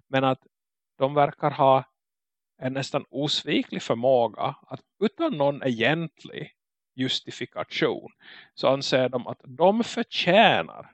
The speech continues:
det här stödet, medan någon annan i helt samma levnadssituation inte förtjänar det.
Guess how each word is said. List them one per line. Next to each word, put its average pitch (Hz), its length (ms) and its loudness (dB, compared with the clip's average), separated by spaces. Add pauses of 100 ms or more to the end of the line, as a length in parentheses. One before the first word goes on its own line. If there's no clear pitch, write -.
(120)
det - 80 -6
här - 180 -6
stödet, - 600 -8 (1120)
medan 208 320 4
någon 285 180 -2
annan 131 600 0
i 120 180 -6
helt 233 340 4
samma 143 460 2
levnadssituation 120 920 0 (120)
inte 143 280 -2
förtjänar - 640 -8
det. - 180 -18